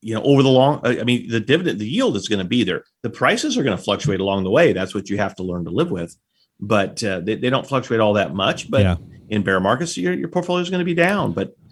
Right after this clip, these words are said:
Speaker 2: Right.
Speaker 1: again, you've got a million, two million dollars,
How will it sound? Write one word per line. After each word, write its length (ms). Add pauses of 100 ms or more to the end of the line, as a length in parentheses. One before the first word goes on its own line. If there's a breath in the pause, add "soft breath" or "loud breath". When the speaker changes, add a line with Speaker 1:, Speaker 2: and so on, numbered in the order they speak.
Speaker 2:
Right. 340
Speaker 1:
again, 420 (280 soft breath)
you've 100
got 140
a 20
million, 340
two 160
million 300
dollars, 680